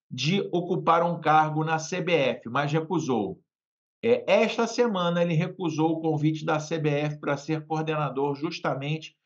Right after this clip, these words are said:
porque quer trabalhar no campo, completou a jornalista. Ainda existe muita expectativa pra saber o futuro do Felipe. Ele é ídolo do Atlético de Madrid na Espanha e do Flamengo.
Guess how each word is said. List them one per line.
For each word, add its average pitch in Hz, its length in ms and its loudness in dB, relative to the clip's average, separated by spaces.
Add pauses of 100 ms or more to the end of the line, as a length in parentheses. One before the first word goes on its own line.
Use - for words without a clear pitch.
(280)
porque 147 280 -4
quer 165 360 0
trabalhar 151 560 2
no 156 220 0
campo, 117 420 -4
completou 127 760 -4 (300)
a 139 180 2
jornalista. 139 840 -4 (1300)
Ainda 214 460 4
existe 170 480 0
muita 190 420 2
expectativa 175 920 0
pra 170 160 -2
saber 151 560 -2 (300)
o 143 80 -2
futuro 143 480 0
do 156 120 -2
Felipe. 127 680 -2
Ele 190 220 2
é 190 160 6
ídolo 147 300 2
do 170 120 2
Atlético 196 560 0
de 190 80 -4
Madrid 165 340 0
na 160 120 -2
Espanha 165 480 -2
e 170 40 -2
do 175 120 0
Flamengo. 143 560 -2